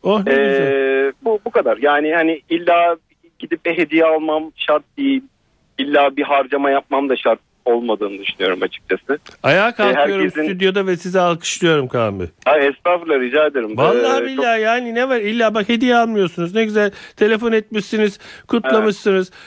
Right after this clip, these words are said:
Speaker 2: Evet.
Speaker 1: Ee, hayatım bugün işte böyle böyle işim var. Ne kadar güzel,
Speaker 2: Hı.
Speaker 1: işinizi sürdürüyorsunuz. Hafta sonu, yarın
Speaker 2: Teşekkür
Speaker 1: öbür gün
Speaker 2: ederim.
Speaker 1: bir araya
Speaker 2: Yani
Speaker 1: geliriz,
Speaker 2: hani
Speaker 1: bir
Speaker 2: bu,
Speaker 1: yemek yeriz
Speaker 2: e, bir
Speaker 1: demişsiniz.
Speaker 2: özel bir gün. Niye bu kadar,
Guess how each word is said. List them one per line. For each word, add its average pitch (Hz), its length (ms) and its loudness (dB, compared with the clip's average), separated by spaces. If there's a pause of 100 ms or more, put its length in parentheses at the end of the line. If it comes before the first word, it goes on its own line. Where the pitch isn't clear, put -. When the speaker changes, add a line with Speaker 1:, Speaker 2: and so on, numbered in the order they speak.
(220)
Speaker 2:
Evet. 180 120 2 (400)
Speaker 1:
Ee, - 40 -6
hayatım 226 480 0
bugün 233 240 -2
işte 220 260 0
böyle 220 260 2
böyle 220 220 2
işim 208 320 -2
var. 190 200 2
Ne 214 80 2
kadar 254 260 2
güzel, 220 380 -2
Speaker 2:
Hı. - 60 -4
Speaker 1:
işinizi 214 380 0
sürdürüyorsunuz. 196 640 0
Hafta 233 280 0
sonu, 175 200 0
yarın 202 220 2
Speaker 2:
Teşekkür 214 180 0
Speaker 1:
öbür 196 120 0
gün 190 140 2
Speaker 2:
ederim. - 180 -2
Speaker 1:
bir 220 80 2
araya 208 100 4
Speaker 2:
Yani 156 220 2
Speaker 1:
geliriz, 165 140 -2
Speaker 2:
hani 175 120 0
Speaker 1:
bir 180 60 -2
Speaker 2:
bu, 202 40 -4
Speaker 1:
yemek 185 340 2
yeriz 196 140 0
Speaker 2:
e, - 20 0
bir 175 60 -4
Speaker 1:
demişsiniz. 185 400 -2
Speaker 2:
özel 226 280 0
bir 214 80 -10
gün. 180 280 -2
Niye 170 240 2
bu - 60 -12
kadar, 165 280 2